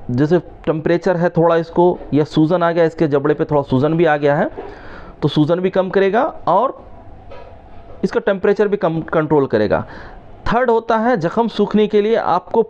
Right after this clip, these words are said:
penicillin देना है। Penicillin क्या करेगा? जख्म सुखाएगा। अगर जख्म कम है तो आप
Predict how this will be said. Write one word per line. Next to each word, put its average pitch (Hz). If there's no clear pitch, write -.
penicillin 233
देना 123
है। 101
Penicillin 233
क्या 208
करेगा? 208
जख्म 170
सुखाएगा। 135
अगर 180
जख्म 151
कम 202
है 262
तो 247
आप 220